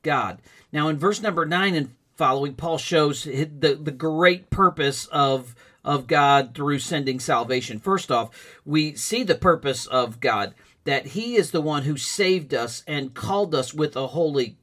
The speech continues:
calling, that it is God's work. And verse number ten sa-, and shows us how, uh, the appearing of Jesus,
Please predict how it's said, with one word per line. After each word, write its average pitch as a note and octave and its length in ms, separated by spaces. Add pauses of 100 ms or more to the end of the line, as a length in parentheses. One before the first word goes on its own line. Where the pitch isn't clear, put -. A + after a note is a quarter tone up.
calling, A2 520 (380)
that D#3+ 120
it E3+ 120
is D3+ 140
God's F#3 400
work. B2+ 380
And B2+ 120
verse E3+ 220
number C#3 260
ten E3 480 (220)
sa-, D#3 340
and C#3+ 160
shows F3+ 300
us D#3 160
how, C3+ 380 (400)
uh, C#3 120
the D3+ 200
appearing F#3+ 480
of D3 160
Jesus, E3+ 640